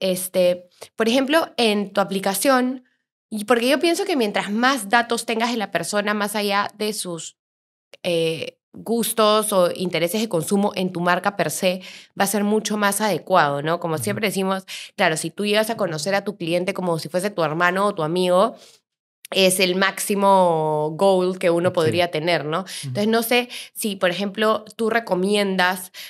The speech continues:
Speaker 1: cuando, ya sea con We Are o con lo que sea que cada uno decide implementar en su, en su local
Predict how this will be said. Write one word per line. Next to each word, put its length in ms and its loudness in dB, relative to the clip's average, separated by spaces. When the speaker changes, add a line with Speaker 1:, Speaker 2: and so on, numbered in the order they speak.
Speaker 1:
cuando, 480 2
ya 180 0
sea 240 0
con 220 0
We 240 2
Are 300 4
o 100 0
con 280 -2
lo 300 -4
que 80 -10
sea 320 2
que 140 -8
cada 260 6
uno 300 2
decide 300 0
implementar 600 0
en 140 -2
su, 240 -6
en 100 -4
su 140 -6
local 500 0